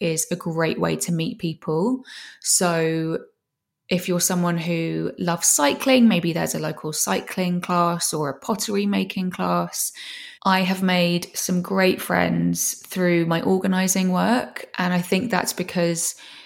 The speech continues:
we are instantly aligned because we are all really passionate about garment maker rights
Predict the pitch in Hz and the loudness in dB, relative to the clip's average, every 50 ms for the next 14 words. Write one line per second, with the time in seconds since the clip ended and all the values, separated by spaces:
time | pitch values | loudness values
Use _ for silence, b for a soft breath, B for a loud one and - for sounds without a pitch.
0 | B B B - 180 170 180 175 170 170 170 - - 180 170 165 170 - - 190 | B B B -8 -2 2 4 4 4 4 2 2 4 4 4 6 4 4 2 2
1 | 196 - - - - - - - 175 175 170 170 165 165 156 - 151 147 147 - | 2 2 2 0 0 -2 -2 0 0 2 2 4 4 4 4 4 2 2 0 0
2 | - - - 175 - - 175 - - 165 160 160 - - 160 165 160 156 170 165 | -2 -2 -4 -4 -2 -2 -2 -2 0 2 2 2 4 4 2 2 2 2 0 0
3 | 160 160 160 - - - 170 - - - 165 165 - - - - 160 156 156 - | 0 0 -2 -4 -4 -4 -4 -2 -4 -2 -2 0 0 2 2 4 4 4 4 2
4 | - - - - 165 165 160 160 175 180 165 156 156 - - 165 160 160 - - | -2 -2 2 2 4 4 4 2 2 2 0 0 -2 -4 -6 -4 -2 0 0 0
5 | - - - - - - - - - - | 0 -2 -4 -4 -2 -2 -2 -2 -4 -6